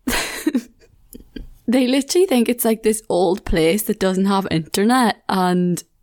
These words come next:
it's just, like, no cities, just country. <laughs> And my friend asked me the other day if it's a war zone. <laughs>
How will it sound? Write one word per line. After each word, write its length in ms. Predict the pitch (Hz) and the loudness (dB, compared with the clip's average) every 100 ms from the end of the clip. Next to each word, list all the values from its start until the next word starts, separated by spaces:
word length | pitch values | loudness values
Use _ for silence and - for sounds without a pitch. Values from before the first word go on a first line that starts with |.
| - | -6
it's 160 | 202 | -4
just, 240 | 196 185 190 | -2 -2 0
like, 320 | 170 170 - - _ _ _ _ _ - | -2 -2 -10 -20 _ _ _ _ _ 0
no 200 | 208 180 | 2 2
cities, 580 | - 160 165 202 196 | 0 2 2 2 0
just 200 | - 185 | -2 -2
country. 720 | - 170 170 208 220 220 214 - - | -2 -4 -2 0 2 0 -2 -8 -6
<laughs> 220 | 262 - - - 254 - - - - - _ _ _ _ _ - _ _ _ _ _ - _ - - - - 320 - | -4 -6 -6 -2 0 -2 -8 -8 -8 -8 _ _ _ _ _ -20 _ _ _ _ _ -20 _ -8 -2 0 -2 -4 0
And 100 | 254 | 2
my 160 | 302 | 2
friend 420 | 294 277 240 269 | 2 2 4 4
asked 280 | 262 240 247 | 4 2 0
me 140 | 240 240 | 0 2
the 120 | 214 | 2
other 220 | 196 214 | 2 0
day 280 | 196 180 190 | 2 2 2
if 140 | 214 | 0
it's 180 | 226 220 | -2 -2
a 60 | 220 | -2
war 320 | 196 180 196 | 0 2 2
zone. 540 | 190 208 208 190 202 | 0 0 2 2 0
<laughs> 40 | - | 0